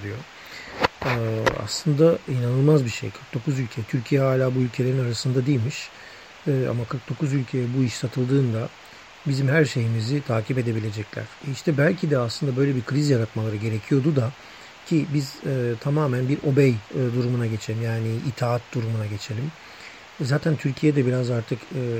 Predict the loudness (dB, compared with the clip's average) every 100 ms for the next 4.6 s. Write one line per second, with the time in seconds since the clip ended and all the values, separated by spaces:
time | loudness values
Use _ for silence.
0 | -6 -8 -4 0 4 6 4 2 2 2
1 | 2 -2 -2 0 2 0 -2 -4 -2 -2
2 | -4 -4 -4 -4 -2 -2 -2 -2 0 0
3 | 0 -2 0 -2 0 -2 -2 -2 -4 -2
4 | -2 -2 -4 -8 -6 -6